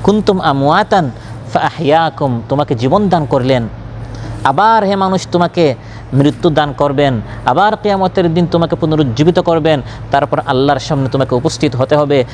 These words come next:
সেই রবকে তুমি অস্বীকার করো কি করে? সেই রবের সাথে তুমি শরিক করো কি করে? তিনি এক, একক, ওয়াহদাহু লা শারীকা লাহু, এটি অবশ্যই বিশ্বাস করতে হবে। এবং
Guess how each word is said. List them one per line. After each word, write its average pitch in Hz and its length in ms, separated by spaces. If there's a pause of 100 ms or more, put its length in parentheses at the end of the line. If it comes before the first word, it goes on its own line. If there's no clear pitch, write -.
(180)
সেই 190 400
রবকে 185 400
তুমি 175 340 (240)
অস্বীকার 151 420
করো 170 260
কি 262 120
করে? 143 240 (680)
সেই 175 240
রবের 156 260
সাথে 202 240
তুমি 175 240
শরিক 170 320 (100)
করো 254 180
কি 277 120
করে? 165 320 (400)
তিনি 147 160 (120)
এক, 151 560
একক, 151 500
ওয়াহদাহু 185 580
লা 151 460
শারীকা 240 480
লাহু, 175 320 (260)
এটি 151 160
অবশ্যই 151 400
বিশ্বাস 156 400
করতে - 280
হবে। 226 280 (280)
এবং 170 220